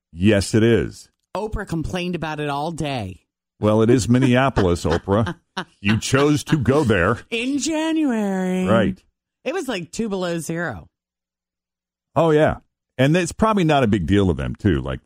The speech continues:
Speaker 1: 'cause that's their life.
Speaker 2: Jacob's been asking me if we're gonna have minus temperatures this year.
Speaker 1: We need 'em at least for a
Speaker 2: Minus
Speaker 1: week,
Speaker 2: temperature.
Speaker 1: don't we? Don't we need a good cold snap, a nice week-long cold snap to kill all the stuff? So
Speaker 2: To
Speaker 1: that
Speaker 2: do something. I mean, the flower, we, we've got flowers blooming in places.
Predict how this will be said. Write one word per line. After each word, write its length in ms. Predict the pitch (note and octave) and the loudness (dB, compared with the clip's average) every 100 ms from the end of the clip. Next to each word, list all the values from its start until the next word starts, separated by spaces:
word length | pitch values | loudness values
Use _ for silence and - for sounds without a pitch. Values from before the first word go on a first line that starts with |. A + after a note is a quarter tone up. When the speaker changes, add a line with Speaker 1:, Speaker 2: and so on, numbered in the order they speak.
| F2+ | -4
Speaker 1:
'cause 140 | - G#2+ | 0 2
that's 200 | B2+ - | 2 2
their 140 | B2 | 2
life. 420 | F2+ F#2+ E2 - _ _ _ _ _ _ _ - _ _ _ | 4 2 0 -4 _ _ _ _ _ _ _ -20 _ _ _
Speaker 2:
Jacob's 360 | - G#3+ G#3+ - | -8 -6 -8 -8
been 160 | D#3+ C#3+ | -8 -6
asking 460 | C#3+ D#3 - B2 | -6 -8 -8 -6
me 160 | B2 A2+ | -6 -6
if 140 | G#2+ | -6
we're 120 | C3+ | -8
gonna 240 | C3 C3+ C3 | -6 -6 -6
have 540 | A#2+ B2 A#2+ A#2+ G#2 | -6 -6 -6 -8 -10
minus 480 | A#2+ A#2+ B2+ B2+ A#2 | -8 -6 -6 -6 -8
temperatures 880 | - A#2 A2 G#2 G#2+ - - - - _ _ _ _ - | -10 -10 -10 -12 -16 -18 -20 -20 -20 _ _ _ _ -8
this 240 | A#2 - | -8 -6
year. 340 | A#2 E2 A#1 _ _ _ | -6 -8 -12 _ _ _
Speaker 1:
We 240 | A2 D#3 C#4 | -4 0 2
need 280 | D4+ C4+ E4+ | 2 2 4
'em 140 | A2+ | 4
at 80 | C#2+ | 2
least 220 | - - D3+ | 0 0 2
for 80 | A#2+ | 2
a 20 | |
Speaker 2:
Minus 140 | F2 D#2+ | 2 2
Speaker 1:
week, 100 | C3 | 2
Speaker 2:
temperature. 240 | C#3 C3+ | 2 0
Speaker 1:
don't 180 | A2+ C3+ | 0 0
we? 160 | E3+ E3 | -2 -2
Don't 180 | C#3 | -2
we 80 | F#3 | -2
need 200 | F3 E3+ | -2 0
a 60 | D#3+ | 0
good 260 | A2 D#3 | 2 -2
cold 340 | - D3 C#3+ C3+ | 0 0 2 0
snap, 340 | - C3 C3+ | 0 0 2
a 60 | A#2+ | 2
nice 320 | G2 B2 - | 2 2 0
week-long 560 | F2 A#2+ - G#2 A2+ A2 | -2 -2 2 2 2 0
cold 320 | - A2+ A2 | 2 0 0
snap 300 | - A2+ A2+ | 0 0 2
to 80 | - | -4
kill 220 | - A#2+ | 0 2
all 400 | A#2+ A2+ G#2+ A2+ | 2 2 4 4
the 180 | G#2+ E2 | 4 0
stuff? 520 | - - - A2+ A2 | -2 -10 0 0 0
So 140 | - F#2+ | -2 -2
Speaker 2:
To 120 | A#2+ | -2
Speaker 1:
that 100 | A2 | -4
Speaker 2:
do 180 | C3+ C3 | -8 -8
something. 320 | C#3 C3 C3+ | -8 -10 -8
I 80 | E3+ | -6
mean, 180 | E3+ E3 | -4 -6
the 80 | |
flower, 420 | D#3+ G3 F#3 F#3 D3+ | -6 -8 -6 -6 -8
we, 160 | F3 | -8
we've 220 | D3 G#3+ | -6 -6
got 160 | E3 C#3 | -6 -10
flowers 420 | - C3+ C3+ A#2 | -8 -8 -6 -8
blooming 380 | - A2 G#2 G2+ | -8 -8 -6 -6
in 140 | F#2+ G2 | -8 -10
places. 720 | A2 G#2+ - A#2 A2+ - | -12 -12 -14 -16 -16 -18